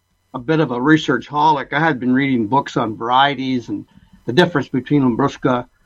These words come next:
hybrids and vinifera. And obviously the vinifera were the better varieties for winemaking.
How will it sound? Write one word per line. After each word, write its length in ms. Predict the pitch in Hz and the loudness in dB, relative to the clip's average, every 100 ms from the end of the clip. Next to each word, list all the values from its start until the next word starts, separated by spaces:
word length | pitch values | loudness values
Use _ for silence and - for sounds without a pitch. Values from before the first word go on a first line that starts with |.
| _ | _
hybrids 560 | - 143 131 131 123 117 | 2 2 4 0 0 -2
and 140 | 107 | 0
vinifera. 520 | 117 160 156 120 101 _ _ _ _ _ | 4 2 2 -6 -6 _ _ _ _ _
And 460 | - 117 113 104 - _ _ _ - | -2 0 2 -2 -10 _ _ _ 2
obviously 420 | 139 151 151 143 | 4 4 -2 -6
the 60 | 123 | -2
vinifera 540 | 143 160 160 127 120 - | 2 2 0 -4 -4 -8
were 520 | 139 139 123 117 - _ _ _ _ - | -2 0 0 -2 -10 _ _ _ _ -10
the 160 | 120 | -8
better 260 | 117 156 139 | 0 2 0
varieties 540 | 120 143 151 143 135 | 0 2 2 2 -8
for 160 | - 123 | -12 -4
winemaking. 800 | 147 190 180 135 117 139 139 | 0 0 0 -4 -4 -6 -6